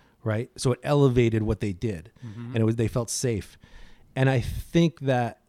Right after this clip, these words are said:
Speaker 1: bands are the same way. Like, e-, even if you fight and disagree, the, the, the, the skill set and the artistic, um, credibility and level of execution rises above any individual in that. You get all these different points of view, and it becomes this amazing thing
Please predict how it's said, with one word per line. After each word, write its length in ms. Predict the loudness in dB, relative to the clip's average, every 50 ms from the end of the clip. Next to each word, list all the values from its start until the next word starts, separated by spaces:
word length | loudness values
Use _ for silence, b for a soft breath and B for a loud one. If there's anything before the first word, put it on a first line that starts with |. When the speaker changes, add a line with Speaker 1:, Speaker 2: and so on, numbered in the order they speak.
| _ _ _ -10
Speaker 1:
bands 520 | 0 2 4 4 6 6 6 6 6 4
are 80 | 2 -2
the 80 | -2
same 340 | -4 -4 -2 -2 0 2 2
way. 200 | 2 2 0 0
Like, 180 | -2 -2 -2 -2
e-, 100 | -4 -4 _
even 260 | 2 4 6 8 8
if 160 | 8 6 4
you 100 | 0 -2
fight 320 | -2 0 0 0 2 2 2
and 160 | 2 2 2
disagree, 760 | 2 2 -2 0 -4 -6 -6 -4 -4 -2 0 0 -2 -2 -4 _ _ _ _ _ _ _
the, 220 | -8 -8 -8 -8 _
the, 280 | -6 -4 -4 -4 -4 -6 _
the, 300 | -18 -10 -8 -8 -8 -8 _ _ _ _
the 120 | -6 -6
skill 360 | -6 -6 -4 -2 0 0 0 0
set 440 | -2 -2 -2 0 0 -2 -4 -6 _ _ _ -4
and 160 | -2 -2 0
the 60 | 0
artistic, 800 | -2 -4 -4 -4 -6 -6 -6 -6 -6 -6 -6 -6 -6 _ _ _ _ _ -8
um, 420 | -6 -6 -4 -4 -4 -4 -6 -6 _ b b b b b b b b b b _ _
credibility 640 | 0 0 0 2 2 2 4 4 6 4 4 4 4
and 180 | 4 4 2 2
level 440 | 2 2 2 2 0 0 0 -2 -4 -4
of 400 | -4 -4 -4 -4 -8 -12 -16 -20 _ _ _ _
execution 840 | -8 -8 -8 -8 -12 _ -6 -2 -2 -2 -2 -2 -2 -2 -2 -4 -8 -14 _ _
rises 580 | -6 -4 -4 -2 -2 -2 -2 -2 -2 -4 -4 -6
above 240 | -6 -4 -6 -6 -4
any 260 | -4 -2 -2 -2 -2 -4
individual 560 | -4 -6 -6 -6 -6 -6 -6 -6 -6 -6 -6
in 100 | -6 -6
that. 140 | -6 -6 -4
You 60 | 0
get 120 | 2 2
all 80 | 4 4
these 100 | 4 4
different 260 | 2 2 2 2 0
points 300 | 2 0 -2 -2 -2 -6
of 60 | -8 -8
view, 300 | -6 -4 -2 -2 -2 -2
and 80 | -4 -4
it 60 | -6
becomes 360 | -8 -8 -6 -6 -6 -4 -6
this 180 | -8 -10 -10 -8
amazing 720 | -4 -2 0 0 0 0 -2 -2 -2 -4 -6 -6 -8 -8
thing 360 | -6 -6 -4 -4 -4 -6